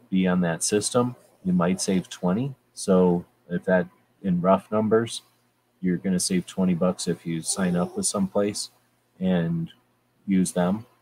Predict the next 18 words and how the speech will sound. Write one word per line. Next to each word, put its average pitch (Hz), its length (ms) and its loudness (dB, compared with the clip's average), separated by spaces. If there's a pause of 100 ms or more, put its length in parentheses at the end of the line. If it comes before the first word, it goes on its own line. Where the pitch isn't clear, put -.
(140)
Or 92 420 4 (220)
if 87 60 -8
you 95 60 -2
just 85 220 -6
went 92 160 -2
to 92 80 -2
the 90 80 0
post 92 320 0
office, 101 460 -2 (200)
maybe 85 220 0
it'll 82 120 -2
cost 87 240 -2
you 87 60 -6
five 90 280 0
bucks 90 240 -2
instead 92 260 -2
of 95 100 0
four. 107 300 -2